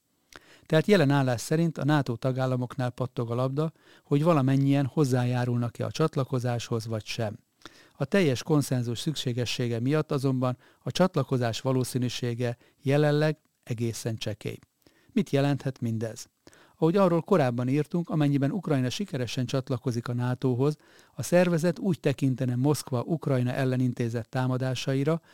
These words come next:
hogy azokat a nato egésze ellen intézte. Röviden szólva, az egész natóval találná magát szembe Oroszország ebben az esetben.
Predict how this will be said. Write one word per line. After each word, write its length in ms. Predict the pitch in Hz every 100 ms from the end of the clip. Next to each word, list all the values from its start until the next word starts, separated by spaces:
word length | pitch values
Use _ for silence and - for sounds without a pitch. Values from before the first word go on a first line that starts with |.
| - _
hogy 180 | 127 127
azokat 420 | 165 185 180 160
a 40 |
nato 420 | 147 151 156 147 -
egésze 460 | 135 123 120 -
ellen 280 | 123 123 117
intézte. 600 | 117 107 110 104 - 104 _ _ _ -
Röviden 440 | 143 175 170 160
szólva, 480 | 143 160 147 139 139 _ _ _ -
az 100 | 156
egész 340 | 202 165 165 -
natóval 580 | 143 127 - 120 117
találná 520 | 117 131 123 117 117 113
magát 360 | 117 113 107
szembe 360 | - 151 151 117
Oroszország 760 | 151 151 - 127 117 123 117 113 _ _ -
ebben 300 | 131 117 117
az 120 | 113
esetben. 540 | 107 120 110 110 110